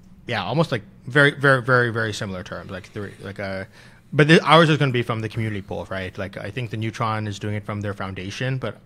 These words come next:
you know, for us, like, we were suggesting, "Oh, it should go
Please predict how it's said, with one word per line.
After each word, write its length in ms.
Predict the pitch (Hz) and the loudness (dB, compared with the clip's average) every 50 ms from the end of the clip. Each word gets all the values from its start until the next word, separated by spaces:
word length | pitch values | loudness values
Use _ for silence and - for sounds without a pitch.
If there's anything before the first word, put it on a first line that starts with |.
| - - | -18 -14
you 60 | 110 | -12
know, 160 | 101 92 92 - - - - - _ - | -10 -10 -12 -14 -16 -20 -20 -20 _ -4
for 100 | - 120 | 0 0
us, 600 | 107 101 95 - - - - - - - - - | 0 0 -2 -4 -10 -12 -12 -14 -14 -14 -12 -8
like, 300 | 98 98 95 92 - - | -6 -6 -6 -6 -8 -8
we 120 | 110 107 98 | -8 -6 -6
were 220 | 95 95 92 90 - | -6 -6 -8 -10 -12
suggesting, 460 | - - - 104 98 104 98 - - 127 | -12 -10 -8 -8 -6 -8 -8 -8 -6 -4
"Oh, 180 | 131 127 120 117 | -2 0 0 -2
it 60 | - | -4
should 120 | - 107 | -6 -6
go 200 | 117 113 104 101 | -4 -4 -4 -4